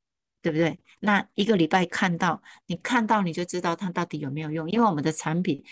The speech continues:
效果是一定写在脸上的，写在脸上看得到效果的产品，必须要见面，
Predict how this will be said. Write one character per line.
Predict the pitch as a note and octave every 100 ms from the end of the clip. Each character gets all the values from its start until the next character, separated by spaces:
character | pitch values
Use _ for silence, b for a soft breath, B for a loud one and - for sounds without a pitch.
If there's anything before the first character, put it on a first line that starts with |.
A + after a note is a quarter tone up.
| B -
效 | - A#3+ G3+
果 | D3+ C#3 - - _
是 | - - G#3+
一 | E3 D#3+
定 | - F#3+
写 | F3 D3
在 | - D#3+
脸 | D3+ -
上 | C#3 - D3 E3+
的， | - B B -
写 | - F#3+
在 | F#3+ B3 G#3+
脸 | F3 D3+
上 | - A#3+ G#3+ F#3 b b -
看 | C#4+
得 | A#3 G3+
到 | A3
效 | A3 - A#3 F3
果 | D3
的 | D#3+
产 | D#3 D3 E3+
品， | F#3 C#3 b _ _
必 | - A3
须 | G3 G3+ G3
要 | F#3+
见 | F3 - G#3+
面， | D#3+ F3 E3